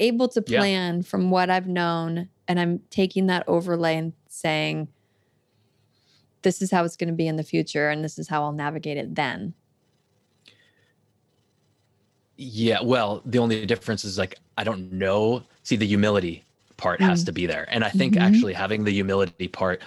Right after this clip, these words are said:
Speaker 2: will make for much better planning. Like,
Speaker 1: Totally.
Speaker 2: that's my hypothesis a little bit, is that if you get too stuck in your plans, right, there's no flexibility there.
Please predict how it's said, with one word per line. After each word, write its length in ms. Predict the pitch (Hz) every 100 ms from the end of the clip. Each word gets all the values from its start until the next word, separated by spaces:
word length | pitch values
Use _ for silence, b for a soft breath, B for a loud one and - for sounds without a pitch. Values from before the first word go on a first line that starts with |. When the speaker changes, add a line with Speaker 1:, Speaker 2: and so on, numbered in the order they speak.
| B B
Speaker 2:
will 140 | - 95
make 180 | 101 -
for 80 | 92
much 220 | 90 -
better 180 | 90 85
planning. 420 | - 87 80 73 _ _ -
Like, 240 | 87 - 208 -
Speaker 1:
Totally. 220 | - 180
Speaker 2:
that's 120 | 285 247
my 140 | 98
hypothesis 680 | 98 101 117 104 104 - 92
a 60 |
little 220 | 95 117 95
bit, 160 | 90
is 80 | -
that 100 | 98
if 120 | 95
you 280 | 110 107 110 _ -
get 220 | - - -
too 100 | 135
stuck 380 | - - 117 101
in 80 |
your 120 | 92 85
plans, 720 | - 139 131 131 95 90 - b b -
right, 280 | 90 92 101
there's 180 | 95
no 360 | 101 101 98 95 -
flexibility 720 | - - 110 - 95 117 98
there. 280 | 78 78 82